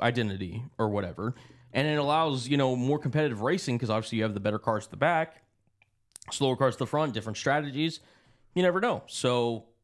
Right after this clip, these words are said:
I'm all for Carlos Sainz's idea. To me, like,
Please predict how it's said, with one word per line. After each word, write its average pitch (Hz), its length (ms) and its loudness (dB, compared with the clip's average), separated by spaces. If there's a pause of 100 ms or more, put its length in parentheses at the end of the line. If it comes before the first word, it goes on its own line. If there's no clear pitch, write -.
(100)
I'm 185 260 0
all 151 140 2
for 139 200 0
Carlos 127 340 0
Sainz's 131 320 -2
idea. 147 500 0
To 139 100 -2
me, 175 380 2
like, 127 380 0